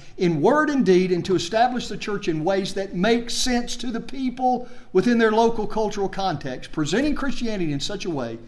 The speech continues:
that it meets people's deepest needs and penetrates their worldview, thus allowing them to follow Christ and remain within their own culture. In other words, we're not asking them to become Southern Baptists in Ghana.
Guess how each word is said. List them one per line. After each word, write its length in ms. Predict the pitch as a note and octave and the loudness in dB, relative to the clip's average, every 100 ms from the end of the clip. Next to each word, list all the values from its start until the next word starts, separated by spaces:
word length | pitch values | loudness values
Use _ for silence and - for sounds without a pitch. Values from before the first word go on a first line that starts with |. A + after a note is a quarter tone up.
| - - - - | -20 -20 -14 -2
that 100 | D#3 | 0
it 80 | |
meets 200 | G#3 A#3+ | 2 2
people's 380 | A#3+ A#3 A3 F3+ | 2 0 0 0
deepest 380 | D3 A#3+ B3+ F#3 | 0 -2 0 0
needs 320 | F3+ F3+ D#3 | 2 2 0
and 120 | C#3 | -4
penetrates 540 | B2+ B3+ C#4 A#3 A#3 - | -4 -2 -2 -2 -4 -2
their 100 | G#3 | -4
worldview, 460 | F3 E3 C#3+ C3+ | 0 0 -2 -4
thus 220 | C3 F#3 F#3 | -2 -4 -4
allowing 340 | E3 F3 E3+ | -2 -2 -2
them 120 | D3+ | -4
to 60 | C3+ | -4
follow 300 | - E3+ F3 | -2 -2 -2
Christ 380 | - D#3 C#3 - | -2 -2 -2 -4
and 140 | C#3+ | -6
remain 360 | C3 C#3+ F#3 F#3 | -4 -2 0 0
within 240 | D#3+ F3 | -2 -2
their 160 | D#3 D3 | -2 -2
own 160 | D3+ | -2
culture. 360 | D3 C3 B2 - - - - - - - - - - - - - - - - - | -4 -6 -6 -10 -12 -14 -14 -14 -14 -14 -16 -14 -14 -14 -14 -14 -14 -14 -14 -4
In 60 | D#3+ | 4
other 140 | G#3+ | 6
words, 180 | F#3+ F3+ | 6 6
we're 120 | F#3+ | 4
not 120 | G#3+ G3 | 4 4
asking 360 | G3 - F3+ | 4 2 0
them 120 | D#3 | 2
to 120 | D3 C#3 | 0 -2
become 260 | F#3 D#3+ | 0 0
Southern 340 | D3 F3 D#3 C#3 | 0 0 0 0
Baptists 840 | D#3 B2+ - - - - - - - - - - - - - - | -2 -2 -8 -12 -14 -14 -14 -16 -18 -18 -18 -20 -20 -20 -18 -4
in 160 | E3+ D#3 | -2 2
Ghana. 500 | E3+ D3+ A#2 - | 4 2 -2 -12